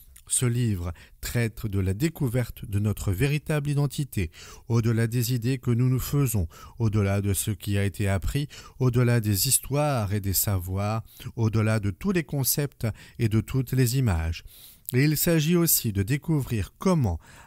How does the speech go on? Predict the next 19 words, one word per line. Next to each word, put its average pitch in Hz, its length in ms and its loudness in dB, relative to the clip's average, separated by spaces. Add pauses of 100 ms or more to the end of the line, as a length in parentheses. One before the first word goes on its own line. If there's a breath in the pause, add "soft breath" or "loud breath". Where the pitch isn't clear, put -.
à 104 100 2
travers 104 380 2
la 98 100 2
construction 135 680 0
et 107 60 2
le 104 80 2
maintien 117 540 2 (280 loud breath)
de 113 120 2
cette 110 240 0
fausse - 340 0
image 151 420 0
de 101 80 0
nous-mêmes, 120 560 0 (320 loud breath)
produite 110 480 0
par 90 180 -2
la 87 120 -2
pensée, 85 480 -6 (420 loud breath)
nous 135 140 -2
faisons 135 460 -4